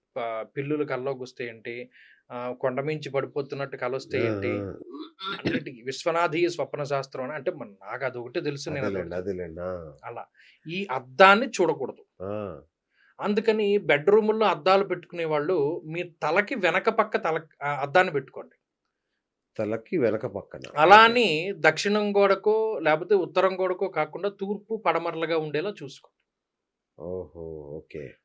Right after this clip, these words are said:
Speaker 1: తూర్పు పడమరల దిక్కులో అద్దాలు ఉండొచ్చు.
Speaker 2: తూర్పు పడమర. ఓకే.
Speaker 1: కానీ లేవగానే అద్దం చూడకూడదు. ఇది ప్రధానమైన నియమం.
Speaker 2: ఓహోహో. ఇంకొకటి నాకొక డౌట్ గురుగారు.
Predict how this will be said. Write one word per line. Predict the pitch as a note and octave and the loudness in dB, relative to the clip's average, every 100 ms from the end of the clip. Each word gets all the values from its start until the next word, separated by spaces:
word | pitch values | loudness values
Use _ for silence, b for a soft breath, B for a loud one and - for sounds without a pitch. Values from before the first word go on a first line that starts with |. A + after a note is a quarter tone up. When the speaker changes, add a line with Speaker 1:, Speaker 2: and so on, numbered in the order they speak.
| _ - | _ -10
Speaker 1:
తూర్పు | A3+ G3+ A3 G#3+ | -10 -8 -8 -4
పడమరల | E3+ E3 E3+ E3 | -4 -2 -6 -6
దిక్కులో | C#3+ C#3+ A3+ | -10 -10 -10
అద్దాలు | C3+ B2+ G#2+ | -6 -8 -8
ఉండొచ్చు. | G2+ - - _ _ _ _ _ | -14 -20 -20 _ _ _ _ _
Speaker 2:
తూర్పు | - _ _ - | -20 _ _ -18
పడమర. | D#2 D2 C#2 G#1 _ _ _ _ _ - | -14 -14 -16 -20 _ _ _ _ _ -18
ఓకే. | F2 - C2+ _ _ _ _ _ _ - | -18 -18 -20 _ _ _ _ _ _ -2
Speaker 1:
కానీ | F#3+ C4 | 0 2
లేవగానే | B3 F3 F3+ G#3 G3+ G3+ C4 | 6 8 10 8 4 2 0
అద్దం | F3+ C#3+ E3 A#3+ A#3+ D#3+ | -2 0 0 0 -2 -4
చూడకూడదు. | D#3 D#3 C#3+ B2+ F3 | -2 -2 -2 -4 -4
ఇది | C4 G3+ | -6 -6
ప్రధానమైన | - C3 C3+ D3+ D3 D3 | -4 0 2 2 2 -6
నియమం. | F#3 C3+ A2 G2+ _ - | -8 -10 -12 -16 _ -14
Speaker 2:
ఓహోహో. | F2 D#2+ D2+ C#2+ - - b b b D3 | -12 -12 -18 -20 -20 -20 b b b -8
ఇంకొకటి | C#3+ D#3 C#3 | -4 0 0
నాకొక | G#2+ G#2+ G2+ | 0 -6 -6
డౌట్ | F#2+ G2 G2+ | -4 -4 -4
గురుగారు. | G2 D#2+ C2+ A1+ | -6 -8 -8 -12